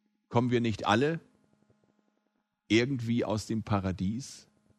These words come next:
aus Gottes Hand hervorgegangen, von einem vollkommenen, liebenden Schöpfer gemacht?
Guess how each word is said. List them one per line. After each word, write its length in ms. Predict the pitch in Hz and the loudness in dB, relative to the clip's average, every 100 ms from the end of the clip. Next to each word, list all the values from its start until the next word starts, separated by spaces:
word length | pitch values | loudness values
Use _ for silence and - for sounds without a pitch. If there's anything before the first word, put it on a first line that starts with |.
| - | -6
aus 200 | 101 - | -6 0
Gottes 400 | 117 123 117 120 | 2 2 -2 0
Hand 240 | 101 113 | 0 0
hervorgegangen, 880 | 110 101 92 101 110 113 107 113 151 _ _ _ _ _ _ _ _ _ _ _ | -4 -4 -4 -2 -4 -4 -6 -8 -12 _ _ _ _ _ _ _ _ _ _ _
von 160 | 123 | 2
einem 240 | 107 113 107 | 4 4 2
vollkommenen, 960 | - - 104 - 120 131 139 139 131 | -2 0 0 2 2 2 0 0 0
liebenden 520 | 101 214 226 123 113 110 | 2 2 2 0 -2 -2
Schöpfer 440 | - 113 - 110 | -2 -4 -4 -8
gemacht? 420 | 110 95 92 - | -4 -4 -4 -8